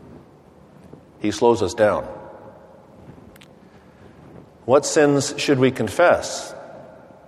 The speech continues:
Well, I guess all of the sins, right? Yes, before God, we should plead guilty of all sins,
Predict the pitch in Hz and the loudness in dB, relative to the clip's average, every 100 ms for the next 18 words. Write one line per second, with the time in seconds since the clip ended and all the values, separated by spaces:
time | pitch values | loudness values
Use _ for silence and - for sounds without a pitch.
0 | _ _ - - - - - - 78 113 | _ _ -20 -20 -20 -20 -10 0 2 4
1 | 95 123 127 175 117 95 - 76 - - | 4 2 6 6 6 2 -2 -4 -6 -6
2 | - 127 - - - - - - - - | 0 0 -2 -10 -18 -18 -20 -20 -20 -20
3 | - - 131 110 196 - 117 113 113 101 | -20 -2 4 4 4 0 0 4 4 6
4 | 95 98 95 - 104 - 95 87 92 87 | 6 6 2 2 0 0 0 2 0 2
5 | 92 85 82 85 - 71 69 69 | 0 2 2 2 0 -4 -6 -8